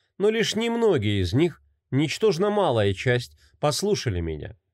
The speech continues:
А все потому, что для выполнения уроков жизни нужны две вещи, которых так не хватает современному миру:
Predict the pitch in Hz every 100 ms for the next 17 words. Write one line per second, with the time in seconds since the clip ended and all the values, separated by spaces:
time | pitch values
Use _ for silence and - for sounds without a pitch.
0 | _ _ _ _ _ _ 120 117 151 120
1 | 117 107 117 165 - _ - - 156 143
2 | 160 160 180 180 196 185 135 123 127 147
3 | 120 92 101 185 95 85 73 _ _ 170
4 | 196 240 226 151 226 220 214 156 - -
5 | 85 110 104 117 113 - 220 - 139 -
6 | 117 107 156 131 98 _ _ - - 220
7 | 180 156 117 110 110 107 113 104 73 67